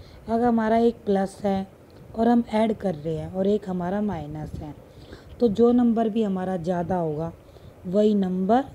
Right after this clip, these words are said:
और हम उन दोनों का क्या कर देंगे? Minus।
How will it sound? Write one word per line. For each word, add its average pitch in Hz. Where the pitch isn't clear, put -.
और 208
हम 190
उन 196
दोनों 190
का 185
क्या 180
कर 170
देंगे? 170
Minus। 156